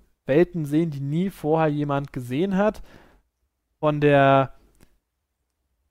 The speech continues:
dem Grad der Komplexität oder dem, dem, äh, dem Sp-, ja, sagen wir es einfach von der Komplexität her und von dem Anspruch,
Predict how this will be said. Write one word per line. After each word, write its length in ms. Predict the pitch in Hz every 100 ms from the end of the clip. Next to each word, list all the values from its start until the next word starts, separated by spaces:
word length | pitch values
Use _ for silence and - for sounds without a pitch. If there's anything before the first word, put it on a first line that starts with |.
| _ _ _ -
dem 140 | 135
Grad 440 | 135 135 139 170 -
der 80 | 165
Komplexität 1000 | 185 185 170 160 - 151 - 170 220 -
oder 160 | 143 135
dem, 460 | 139 135 135 131
dem, 320 | 135 131 127
äh, 600 | 123 127 123 123 123 120 - _ _ _ _ _ _ _ _ _ _ _ 139
dem 100 | 135
Sp-, 320 | - - - -
ja, 300 | 139 175 165
sagen 180 | 156 180
wir 40 |
es 40 | 180
einfach 120 | 175
von 80 | 185
der 100 | 160
Komplexität 720 | 175 175 - 151 190 233 185
her 220 | 185 175
und 100 | 151
von 140 | 156
dem 120 | 151
Anspruch, 640 | 143 165 233 - 139 185